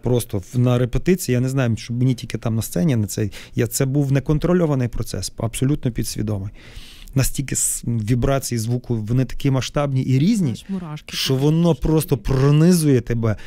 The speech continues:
Speaker 1: Ти, ти, ти розумієш, що ти просто плачеш від щастя. Просто я, я,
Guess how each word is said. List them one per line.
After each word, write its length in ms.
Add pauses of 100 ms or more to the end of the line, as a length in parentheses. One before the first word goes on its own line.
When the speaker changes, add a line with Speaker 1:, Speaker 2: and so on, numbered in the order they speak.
(140)
Speaker 1:
Ти, 120 (540)
ти, 180 (180)
ти 120
розумієш, 380
що 120
ти 240
просто 420
плачеш 460
від 120
щастя. 520
Просто 320
я, 240
я, 120